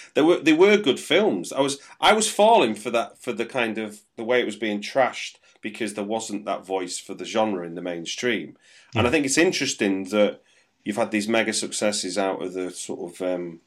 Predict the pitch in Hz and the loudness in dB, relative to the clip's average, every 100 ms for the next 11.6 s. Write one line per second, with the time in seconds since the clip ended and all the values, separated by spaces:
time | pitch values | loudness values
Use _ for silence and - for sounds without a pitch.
0 | - - 104 104 90 82 101 95 92 95 | -20 -10 -8 -6 -6 -4 -2 0 0 2
1 | 101 85 - - - _ 87 85 - 85 | 2 0 -4 -18 -20 _ -10 -10 -4 -4
2 | 82 117 101 101 101 92 107 107 98 85 | -2 0 4 4 0 -2 2 4 4 2
3 | - - 69 64 - - _ _ - - | -4 -4 -8 -10 -18 -20 _ _ -20 -10
4 | - 117 117 101 - _ 127 294 - - | 0 4 4 2 -4 _ 2 4 6 6
5 | - 208 208 190 170 - - 165 139 110 | 8 8 10 8 6 2 4 6 6 4
6 | 107 104 107 110 110 104 95 87 85 - | 2 -2 2 2 2 -2 -4 -4 -10 -18
7 | _ _ _ _ _ - - 95 90 87 | _ _ _ _ _ -10 -4 -4 -4 -8
8 | - 98 101 95 92 - 82 - - - | -6 -2 0 -2 -4 -6 -8 -8 -8 -10
9 | - _ _ _ - - 92 90 120 127 | -16 _ _ _ -20 -8 -8 -2 0 4
10 | 127 151 127 - 104 101 82 104 120 - | 6 6 4 2 -2 -4 -2 -2 0 -4
11 | 80 71 73 90 95 | -6 -10 -12 -8 -8